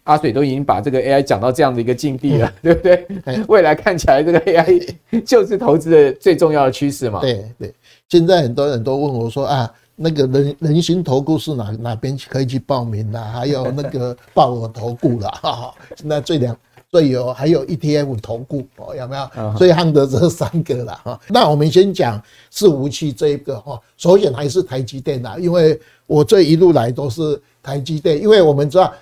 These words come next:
Speaker 2: 呃，台积电现在总市值已经快要三十趴，有人认为万一它三十趴，其后可能要受限，因为，呃，好像法规有规定，你占市值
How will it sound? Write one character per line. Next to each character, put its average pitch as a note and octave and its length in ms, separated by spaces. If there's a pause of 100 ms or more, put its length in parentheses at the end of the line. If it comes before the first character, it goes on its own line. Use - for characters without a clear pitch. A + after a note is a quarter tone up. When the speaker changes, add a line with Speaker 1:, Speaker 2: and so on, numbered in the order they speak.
(140)
Speaker 2:
呃， C3+ 340
台 D#3 200
积 F3 140
电 A3 160
现 A3 140
在 A3 100
总 B2+ 180
市 F3 200
值 A#2+ 160
已 A2 60
经 C#3+ 140
快 D#3 160
要 D3+ 160
三 C#3 240
十 B2+ 180
趴， C3+ 260
有 F#3 100
人 D3 220
认 G3 160
为 C3 180 (440)
万 F#3+ 140
一 F#3 140
它 E3+ 180
三 D#3+ 220
十 C3 140
趴， C#3+ 280
其 B2+ 320
后 C#3+ 300
可 A#2 160
能 G#2 180 (380)
要 D3+ 160
受 A#2+ 320
限， A2+ 340
因 F3 140
为， E3 320 (380)
呃， C#3+ 260
好 A#2+ 180
像 F3 260
法 C#3 180
规 E3+ 160
有 E3 140
规 C#3 280
定， C#3+ 320
你 B2 240
占 D3 260
市 E3 280
值 B2 260